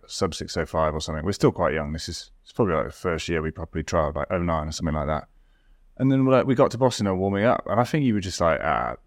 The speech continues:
I bet you probably can't go sub six though, can you?" Or something. You just, like, some off the ho-, hand comment. And then he just does it.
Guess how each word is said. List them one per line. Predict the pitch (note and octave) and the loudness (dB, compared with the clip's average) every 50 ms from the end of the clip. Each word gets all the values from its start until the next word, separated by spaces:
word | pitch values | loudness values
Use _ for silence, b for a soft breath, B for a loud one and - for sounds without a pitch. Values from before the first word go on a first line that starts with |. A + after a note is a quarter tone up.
| - - | -8 -8
I | F2 | -2
bet | D#2 - B1+ | 0 0 0
you | - | 0
probably | - - D2+ D2 | -2 -4 -6 -6
can't | C#2+ - D2 C2+ A1 | -6 -6 -6 -4 -4
go | - D#2 | -6 -6
sub | - - - - | -6 -8 -8 -8
six | - - - - - | -8 -8 -8 -8 -8
though, | - A#1+ D2 | -8 -8 -8
can | - E2 D#2 D2+ | -6 -4 -4 -4
you?" | - - - - - - _ _ _ - _ - - _ _ - - | -6 -8 -12 -18 -20 -20 _ _ _ -20 _ -20 -20 _ _ -12 0
Or | - A#2+ A2 | 0 0 4
something. | - - G2 F2 F#2 | 4 4 4 4 0
You | B2 | 2
just, | C3 D#3+ E3+ - F3 | 2 2 4 6 8
like, | D3+ C#3+ C3+ | 8 8 6
some | - - E3+ D#3 C#3+ - | 4 2 2 2 4 4
off | B2 B2 A#2+ - | 4 2 2 2
the | - A#2 G2 | 0 0 4
ho-, | G#2+ A2 G#2+ G#2+ - | 4 4 4 4 2
hand | - A2 G#2+ G2 F#2+ F2 | 4 4 4 4 4 2
comment. | - G2 F#2+ F2+ D2 G1+ - - _ _ _ _ _ - | 2 0 0 0 -2 -6 -10 -16 _ _ _ _ _ 0
And | G#2+ A#2+ B2+ | 2 4 4
then | B2+ B2+ B2+ B2+ B2 - - | 4 4 4 2 2 0 -2
he | - C#3+ | -4 -4
just | C3 C#3 C3 - | -2 -2 0 4
does | - E3 E3 A2 | 4 4 4 2
it. | - - - | -2 -8 -12